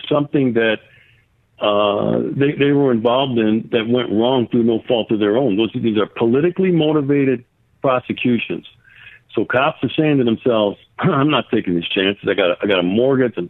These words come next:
I got kids in college. I wanna walk my daughter down the aisle, uh, someday when she gets married." And so when police are not aggressive like they were in the eighties and nineties under the, uh, the comp stat, the,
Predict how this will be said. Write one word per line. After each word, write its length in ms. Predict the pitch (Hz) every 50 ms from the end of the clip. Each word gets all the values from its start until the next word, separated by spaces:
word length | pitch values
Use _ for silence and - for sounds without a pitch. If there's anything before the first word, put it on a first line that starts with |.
| - - -
I 60 | 104
got 200 | 98 92 - -
kids 200 | - 139 123 113 -
in 100 | 92 87
college. 440 | - 123 131 127 127 135 131 120 110
I 40 | 98
wanna 180 | 95 101 92
walk 300 | 92 107 120 113 107 -
my 80 | 95 87
daughter 360 | 85 - 127 123 127 123 113
down 240 | 104 120 120 117 104
the 140 | 92 87 95
aisle, 360 | 113 117 113 113 113 110 - - - - - - - - - - - _ -
uh, 200 | 127 110 107 104 - -
someday 380 | 127 117 110 110 120 117 117
when 140 | 113 110 95
she 140 | - - 120
gets 240 | 107 107 110 - -
married." 400 | 117 117 113 110 110 107 104 98 - - _ _ _ _ _ _ _
And 100 | - 120 -
so 80 | - 151
when 120 | 131 123 -
police 320 | - 131 139 160 170 -
are 80 | 160 143
not 160 | 139 135 131
aggressive 540 | 127 110 90 113 110 120 135 - - 160 131
like 200 | 139 131 123 -
they 80 | 139 120
were 180 | 110 117 127
in 60 | 131
the 180 | 135 117 113 110
eighties 180 | 120 127 127 113
and 120 | 117 104 104
nineties 380 | 101 101 107 127 143 160 165 147 - _ _ _ _ _ _ _ _ -
under 220 | 107 110 113 113 104
the, 300 | 104 107 104 104 101 101 98 98 95 95
uh, 40 | -
the 80 | 101
comp 340 | - - - 113 107 113 - -
stat, 300 | - - 110 104 104 110 - -
the, 220 | 98 92 90 82